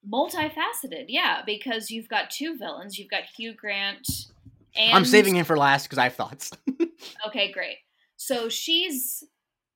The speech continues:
Speaker 1: just, it's, it's nice to see villains, as much as I love an, uh, a sympathetic Marvel
Speaker 2: Mm.
Speaker 1: villain, it is
Speaker 2: Mm-hmm.
Speaker 1: nice to sometimes have people that are like, "No, I'm just evil.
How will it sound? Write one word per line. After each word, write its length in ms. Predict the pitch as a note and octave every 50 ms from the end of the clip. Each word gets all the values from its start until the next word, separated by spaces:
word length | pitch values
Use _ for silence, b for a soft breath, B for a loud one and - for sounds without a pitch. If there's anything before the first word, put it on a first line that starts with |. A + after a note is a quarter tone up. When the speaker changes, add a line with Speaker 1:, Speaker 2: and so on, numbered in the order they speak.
| _ -
Speaker 1:
just, 720 | - A#3 A3 G#3 G3 - - - - - - - - _ _ _ _ _ _ _ _ _ _ _ _ _ _ _ -
it's, 280 | D4+ D#4 - - - - -
it's 240 | F4 F4 - D#4+ D4
nice 420 | D4+ E4 G4 A4+ B4+ B4 - -
to 100 | - G#4
see 420 | G4+ - - D4 C#4+ C#4 C4+ A#3 -
villains, 840 | - G#3 G3 F#3+ G3 F#3+ F3+ F3+ F#3 _ F#3+ - - - - - - _ - -
as 180 | B3+ B3+ -
much 160 | D4+ F4+ E4+ G4+
as 120 | F4 E4
I 120 | D4+ D4 C#4+
love 280 | B3 G#3+ G#3 G#3 G3+ G3
an, 380 | F#3 F3+ F3 E3+ - - - _ _ - -
uh, 720 | D#3+ D3 C#3+ C#3 D3 D3 C#3+ C#3 C3+ C3 B2+ A2 A2+ - - _ _ _ _ _ _ _ _ _ -
a 80 | - F#3
sympathetic 680 | - - C#4+ C#4+ C#4+ E4 - - C4 A#3 A#3 A#3 A3+ - A3
Marvel 440 | G3+ F#3+ F#3 F#3 F#3 F#3 F#3 F3+ F3+ E3+ -
Speaker 2:
Mm. 0 |
Speaker 1:
villain, 340 | D3+ C3 G#2+ G#2+ - - - _ b b b b b -
it 120 | A#3 A#3+
is 160 | A#3 A3 -
Speaker 2:
Mm-hmm. 220 | D3 B2 B2+ B2 A#2+ -
Speaker 1:
nice 420 | A#3 A#3+ B3 D4 E4 G4 G4 G4 -
to 100 | F4+ E4
sometimes 580 | - - D4+ D4+ C#4+ D4 C#4+ C4+ B3+ B3+ B3+
have 160 | B3+ A#3 - -
people 280 | B3 A#3 A3+ A3 G#3
that 100 | G3+ G3+
are 80 | G3 F#3+
like, 200 | F#3+ F#3+ F#3 F#3
"No, 120 | G3+ G3 G3
I'm 160 | G#3+ C4 B3+
just 180 | B3+ - -
evil. 500 | D#3+ D#3 D3 B2 G#2+ - - - A#3 _